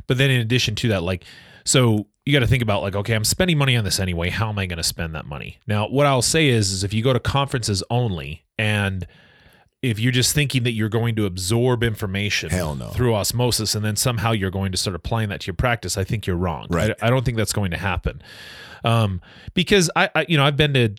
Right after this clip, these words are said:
Speaker 1: keynotes, a-, and I've been kinda shitty about it in the past 'cause I've, I've kinda said conferences I don't think are, are very, uh, I don't think they're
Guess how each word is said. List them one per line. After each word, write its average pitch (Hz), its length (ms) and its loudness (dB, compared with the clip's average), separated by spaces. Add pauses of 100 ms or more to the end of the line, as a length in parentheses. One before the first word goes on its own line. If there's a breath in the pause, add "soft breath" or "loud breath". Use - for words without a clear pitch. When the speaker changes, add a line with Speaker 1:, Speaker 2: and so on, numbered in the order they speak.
(100)
Speaker 1:
keynotes, 113 640 0 (500 loud breath)
a-, 160 180 -2
and 151 320 -4
I've 156 200 2
been 120 340 2 (300)
kinda 123 240 0
shitty 101 440 2
about 98 280 2
it - 80 -2
in 98 80 -6
the 95 80 -4
past 87 480 -2
'cause 104 160 -2
I've, 95 280 -2
I've 95 200 -8
kinda 95 320 -4
said 87 240 -4
conferences 92 580 -6
I 87 60 -2
don't 87 200 -8
think 90 220 -8
are, 78 240 -6 (320)
are 90 140 -6 (160)
very, 87 500 -4 (1300 soft breath)
uh, 101 60 -12 (1040)
I 131 80 2
don't 127 160 -2
think 117 240 -2
they're 87 240 -2